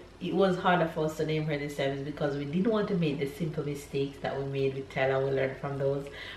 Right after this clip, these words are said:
but we'll explain and tell you guys why. Anyway, I'm just gonna go ahead and have my book here. I'm gonna tell you some of the names that we liked but didn't use. Okay, name number one, which was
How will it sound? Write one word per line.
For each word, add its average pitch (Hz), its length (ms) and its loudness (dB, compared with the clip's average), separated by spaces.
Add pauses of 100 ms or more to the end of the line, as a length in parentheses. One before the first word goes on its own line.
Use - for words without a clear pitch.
(100)
but 165 100 4
we'll 160 180 8
explain 147 400 -2
and 139 200 -2
tell 139 140 -4
you 135 80 0
guys 135 300 -2
why. 131 320 -2
Anyway, 185 440 6 (340)
I'm 196 120 0
just 247 140 0
gonna 233 140 6
go 196 140 6
ahead 180 240 6
and 156 80 -2
have 156 120 0
my 165 80 4
book 180 200 2
here. 127 260 -4 (920)
I'm 151 120 -2
gonna 165 280 0
tell 277 180 6
you 294 140 8
some 320 220 6
of 311 200 6
the 311 80 4
names 220 1120 6 (580)
that 339 300 8
we 349 220 10
liked 185 680 8 (160)
but 170 300 2
didn't 151 440 -2 (100)
use. 151 500 4 (580)
Okay, - 360 0 (320)
name 214 840 8
number 202 340 8
one, 175 580 8
which 170 160 4
was 175 160 0